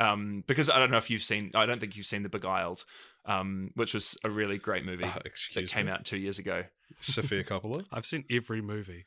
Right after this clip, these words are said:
Speaker 1: <laughs> Genuinely, with the number of movies that you have watched this year, I,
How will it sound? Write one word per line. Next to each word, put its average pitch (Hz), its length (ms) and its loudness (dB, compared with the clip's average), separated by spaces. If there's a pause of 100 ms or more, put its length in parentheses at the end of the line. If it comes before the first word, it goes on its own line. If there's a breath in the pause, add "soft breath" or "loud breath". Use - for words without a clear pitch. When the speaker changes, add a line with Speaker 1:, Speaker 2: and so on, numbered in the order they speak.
(280 loud breath)
Speaker 1:
<laughs> 906 1700 8
Genuinely, 233 400 8
with 185 140 8
the 185 60 6
number 147 260 8
of 127 60 6
movies 120 240 4
that 110 100 4
you 113 100 4
have 104 180 2
watched 95 200 4
this 107 140 4
year, 101 120 6
I, 98 140 4